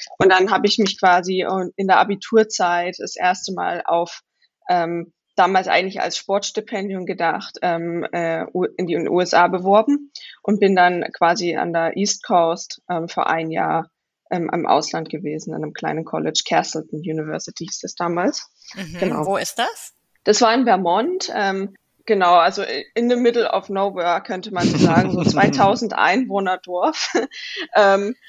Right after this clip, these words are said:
Speaker 1: aber das war super, also das war eine super Erfahrung, ähm, und ein, sagen wir mal, so ein langsamer Schritt in die U S A.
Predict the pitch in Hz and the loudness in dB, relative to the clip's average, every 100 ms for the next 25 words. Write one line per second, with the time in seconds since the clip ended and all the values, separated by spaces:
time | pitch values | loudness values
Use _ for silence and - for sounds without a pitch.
0 | _ 226 254 294 311 247 254 240 170 131 | _ 0 0 0 0 0 0 2 2 2
1 | 196 214 220 - 214 208 190 220 233 262 | 0 0 0 0 0 0 -2 -6 -10 -6
2 | 311 220 220 208 220 233 233 233 - - | -2 -2 0 -2 -2 -4 -8 -10 -12 -8
3 | 190 190 202 202 _ _ - 214 214 208 | -8 -10 -16 -20 _ _ -2 0 0 -4
4 | 208 202 202 226 _ _ - 214 208 208 | -6 -4 -6 -8 _ _ -4 0 0 0
5 | 233 208 196 196 220 220 202 190 - - | -2 0 2 4 4 2 2 2 0 0
6 | 208 208 - 202 196 185 185 - 175 180 | -2 -2 -8 -8 -4 -2 -4 -2 0 0
7 | 180 | 0